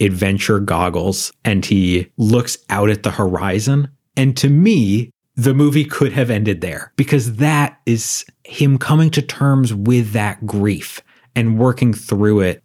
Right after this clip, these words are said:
and deciding on love and life after death. And that is so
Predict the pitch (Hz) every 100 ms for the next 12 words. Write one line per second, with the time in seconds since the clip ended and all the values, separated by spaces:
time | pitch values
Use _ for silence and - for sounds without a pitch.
0 | - 110 101 95 95 - - 107 117 -
1 | - 147 156 139 104 92 92 _ 113 104
2 | 95 95 98 101 _ - 110 107 117 127
3 | 120 - 107 95 98 104 98 80 92 -
4 | - - 113 104 - - 92 - - -
5 | - _ _ _ - 131 123 127 147 147
6 | 127 - - 123 117 135 147